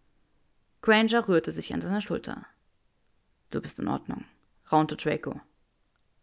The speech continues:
„Ich habe dich. Wir sind fast draußen.“ „Zauberstab! Zauberstab!“, verlangte Granger. Draco wollte sich nur ungern von seinem eigenen trennen. Er entdeckte einen Zauberer, der von einem Petrificus erwischt worden war,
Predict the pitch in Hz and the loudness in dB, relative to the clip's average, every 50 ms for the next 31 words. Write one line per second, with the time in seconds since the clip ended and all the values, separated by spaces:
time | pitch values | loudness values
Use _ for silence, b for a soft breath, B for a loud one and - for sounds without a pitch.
0 | _ 156 143 151 170 139 135 - - - - - - _ _ _ _ _ _ _ | _ -8 -6 -4 -4 -2 -2 -4 -6 -8 -10 -16 -20 _ _ _ _ _ _ _
1 | _ - 151 - 165 160 160 156 - - - 101 151 - - - - - _ _ | _ -2 0 0 2 0 0 -4 -4 -4 -4 -4 -4 -6 -10 -12 -14 -14 _ _
2 | _ _ _ _ _ _ _ _ _ _ _ _ _ _ _ _ _ _ _ _ | _ _ _ _ _ _ _ _ _ _ _ _ _ _ _ _ _ _ _ _
3 | _ _ _ _ _ _ _ _ _ - - 494 466 427 370 339 330 - - 269 | _ _ _ _ _ _ _ _ _ -8 -2 2 2 2 2 0 -6 -6 -8 -8
4 | 240 208 190 - - _ _ _ _ _ _ _ _ _ _ _ _ _ _ _ | -8 -8 -10 -14 -20 _ _ _ _ _ _ _ _ _ _ _ _ _ _ _
5 | _ _ _ _ _ _ _ _ _ _ - 415 403 370 262 220 202 - - 214 | _ _ _ _ _ _ _ _ _ _ -6 -4 -2 0 0 0 0 0 -2 -2
6 | 202 190 - - _ _ _ _ _ _ _ _ _ _ - 190 190 196 175 170 | -2 -4 -6 -12 _ _ _ _ _ _ _ _ _ _ -2 0 0 0 0 -2
7 | - - 170 - - - 156 - - - - - - - _ _ _ _ _ _ | -2 -6 -8 -6 -4 -4 -4 -4 -4 -6 -8 -8 -10 -14 _ _ _ _ _ _
8 | _ _ _ _ _ _ - _ _ _ - - 190 202 220 226 220 202 175 180 | _ _ _ _ _ _ -20 _ _ _ 2 8 10 10 10 8 6 8 10 10
9 | 190 190 190 185 190 180 - 185 190 185 - 220 262 240 190 165 170 - 180 175 | 10 10 8 2 -2 0 4 4 6 6 6 6 6 6 6 6 4 2 2 4
10 | 170 165 165 170 - 196 202 190 165 151 151 - - 160 160 156 156 b b b | 6 6 6 6 6 6 6 6 4 -2 0 2 2 2 2 2 -2 b b b
11 | b b b b b b b b - 190 196 202 208 208 240 247 247 - 240 - | b b b b b b b b 2 4 6 6 8 6 6 4 6 6 6 6
12 | 208 220 226 220 - 226 240 262 247 254 214 226 233 226 214 208 208 - - - | 8 6 4 4 6 8 8 8 8 6 6 4 4 4 4 2 2 2 0 2
13 | 190 202 202 190 - 190 - - 277 269 - 220 - 190 - 180 180 180 185 - | 2 2 2 2 0 -4 2 2 2 4 4 0 0 0 0 0 2 2 0 2
14 | - 196 185 180 190 185 185 180 190 208 220 214 | 4 4 4 4 4 6 6 6 6 6 2 0